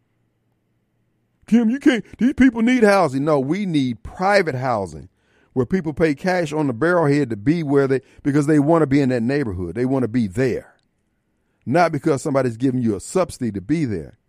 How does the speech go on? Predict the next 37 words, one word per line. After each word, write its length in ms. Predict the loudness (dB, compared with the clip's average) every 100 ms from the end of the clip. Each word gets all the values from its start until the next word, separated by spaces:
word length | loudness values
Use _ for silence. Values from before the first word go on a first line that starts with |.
| _ _ _ _ _ 0
Marcus 320 | 0 0 -2
Wallace 320 | 0 0 0
ain't 180 | -2 0
talking 300 | 0 2 0
that. 220 | 0 -2 _ _ _ _ _ _ 0
Marcus 380 | 2 4 2 2
is 80 |
in 80 | -4
the 80 | 0
construction 560 | -2 -2 -2 -2 -2 -4
business. 500 | -4 -2 -6 -12 _ _ _ _ _ _ _ _ _ _ _ _ _
But 140 | -6 0
they 160 | 2
won't 320 | 2 2 -2 -10
talk 420 | -10 -6 -6 -6
to 140 | -10 -8
anyone. 480 | -10 -10 -14 -20 -20 _ _ _ _ _ _ _ _ _
They 160 | 2 4
need 160 | 4 0
to 60 |
get 180 | 2 2
with 140 | 2 -4
the 80 |
Realtors 520 | 4 4 4 2 0 0
Association, 760 | -2 -2 -2 -4 -6 -10 -18 _ _ _
black 360 | 2 2 4 0
or 160 | 0
white, 340 | 2 0 -2 -8 _ _ _ _ _
and 120 | -8 0
say, 100 | 2
"Man, 220 | 2 2
how 180 | 2 2
can 220 | 0 0
we 100 | 0
develop 460 | 0 2 2 2
this 180 | -6 -8
pie?" 480 | -8 -6 -6 -6